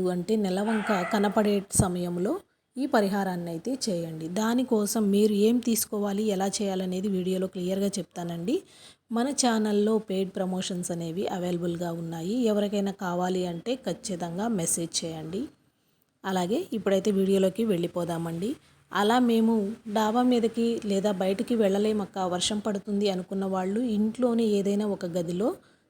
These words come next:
చాప లాంటిది వేసుకొని కూర్చొని అమ్మవారిని మనసులో తలుచుకొని ఇప్పుడు చెప్పిన విధంగా ప్రయత్నించండి.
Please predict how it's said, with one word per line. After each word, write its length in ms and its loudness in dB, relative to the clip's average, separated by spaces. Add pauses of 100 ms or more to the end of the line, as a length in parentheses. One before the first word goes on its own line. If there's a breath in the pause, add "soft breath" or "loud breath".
(100)
చాప 300 -2
లాంటిది 440 -2
వేసుకొని 480 -2
కూర్చొని 500 -6
అమ్మవారిని 580 0
మనసులో 440 -2
తలుచుకొని 640 -4
ఇప్పుడు 300 -2
చెప్పిన 400 -4
విధంగా 400 -2
ప్రయత్నించండి. 840 -6